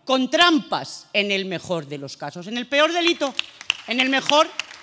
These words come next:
tenemos un presidente tramposo, señorías. Pero no solo dice eso, dice que ahonden en el origen y la necesidad de comprobar el destino final de las aportaciones y si éstas incluyeron movimientos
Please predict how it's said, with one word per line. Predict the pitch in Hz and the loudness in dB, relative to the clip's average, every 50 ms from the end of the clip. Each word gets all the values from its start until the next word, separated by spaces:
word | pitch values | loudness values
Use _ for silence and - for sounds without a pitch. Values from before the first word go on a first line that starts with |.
| - - | -6 -4
tenemos | 220 208 214 226 240 269 262 - | -4 -2 -2 -2 -2 -2 -2 -2
un | 311 294 240 | -2 -2 0
presidente | - 277 262 - 269 262 254 254 254 240 - 247 233 | 0 -2 -2 -2 -2 0 0 0 0 0 -2 -2 -2
tramposo, | 240 226 214 220 - - 254 302 - - 403 | 0 0 -2 -2 -2 0 -2 -2 -2 -2 -4
señorías. | - - 311 269 269 269 269 294 330 359 381 392 381 - - - - - - - - - - - - - - - - | -4 -4 -4 -4 -4 -4 -4 -2 -2 -4 -4 -6 -8 -10 -12 -12 -14 -14 -12 -12 -12 -12 -14 -20 -16 -14 -14 -10 -4
Pero | - 269 269 285 294 | -2 0 0 2 2
no | 311 339 330 | 4 2 2
solo | 320 320 311 311 294 262 247 | 4 4 4 4 4 2 0
dice | 233 247 233 - 240 226 233 | -2 -2 -4 -4 -2 -2 -2
eso, | 233 - - 214 185 160 147 - - - - - - | -4 -4 -6 -8 -8 -8 -10 -12 -14 -16 -18 -20 -14
dice | - 226 269 311 311 - 359 359 370 - - | -8 -4 -2 -2 -2 -2 -4 -6 -8 -8 -4
que | - 269 | -2 0
ahonden | 254 247 269 311 330 349 359 359 339 | 2 2 2 0 0 -2 -2 -2 -2
en | 339 320 | -2 -2
el | 320 302 | -2 0
origen | 302 302 339 330 - 349 | -2 -2 -2 -4 -6 -4
y | 330 | -4
la | 320 320 | -4 -4
necesidad | 302 302 - 302 - - - 277 294 302 330 330 - | -4 -6 -8 -10 -12 -10 -8 -6 -6 -6 -6 -8 -10
de | - 262 254 | -10 -10 -8
comprobar | - 262 247 - 262 269 277 302 | -8 -8 -8 -8 -10 -8 -6 -6
el | 330 320 | -6 -8
destino | 269 294 - - 320 311 311 320 330 359 339 _ _ | -10 -12 -14 -12 -10 -10 -8 -8 -10 -12 -16 _ _
final | _ - 262 262 277 302 302 | _ -12 -10 -10 -8 -8 -8
de | 294 | -10
las | 285 277 262 269 | -10 -10 -12 -14
aportaciones | 254 - 247 233 - 240 208 - 240 226 220 202 170 196 | -14 -14 -14 -14 -14 -16 -16 -14 -14 -14 -12 -14 -14 -16
y | 190 | -16
si | - 240 | -18 -18
éstas | 247 - - 277 - 269 | -18 -18 -18 -18 -16 -16
incluyeron | 247 202 220 220 226 247 277 262 233 190 | -16 -16 -16 -18 -16 -14 -14 -14 -14 -14
movimientos | 185 190 180 180 180 202 226 254 277 254 - 143 135 - _ | -14 -14 -14 -14 -14 -14 -16 -16 -18 -18 -20 -20 -20 -20 _